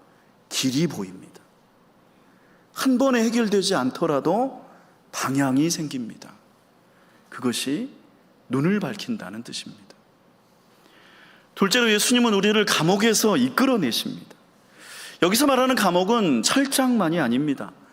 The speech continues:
경제적인 빚, 중독, 두려움, 폭력적인 관계, 죄책감, 수치심, 과거의 실수,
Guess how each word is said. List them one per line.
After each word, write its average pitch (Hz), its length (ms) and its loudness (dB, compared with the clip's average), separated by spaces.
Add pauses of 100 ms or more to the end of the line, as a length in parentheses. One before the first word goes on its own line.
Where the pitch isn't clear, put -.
(420)
경제적인 175 720 2
빚, 139 500 -4
중독, 143 840 0
두려움, 147 840 0
폭력적인 226 680 2
관계, 131 560 0 (220)
죄책감, 160 760 0 (180)
수치심, 208 760 0 (240)
과거의 214 440 2
실수, 214 640 0